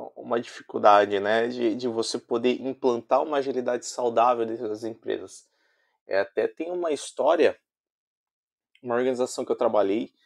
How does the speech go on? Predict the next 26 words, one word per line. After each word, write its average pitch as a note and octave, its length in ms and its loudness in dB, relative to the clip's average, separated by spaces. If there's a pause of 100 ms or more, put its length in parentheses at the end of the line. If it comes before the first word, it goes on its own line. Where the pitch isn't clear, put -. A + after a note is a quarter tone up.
(340)
que A#2+ 100 -10
nós B2 320 6
vivíamos B2 580 -4
correndo C3 460 -2
atrás B2+ 280 2
do B2 80 -6
marketing. G#2+ 600 -4 (300)
Todo C3+ 220 0
o D3+ 40 -4
nosso C#3+ 280 -4
produto, B2+ 560 0
ele A2 220 2
era A2+ 260 4
baseado A#2 600 4
em B2 480 -4
eventos A#2+ 400 -4
e C#3+ 40 -6
lançamentos. C3 800 -8 (960)
Então, B2+ 160 2
todo E3+ 280 6
o F#3 40 8
nosso, D3+ 400 2
nosso - 260 -2
fluxo - 800 0
de A2+ 140 -8
desenvolvimento A#2 880 -8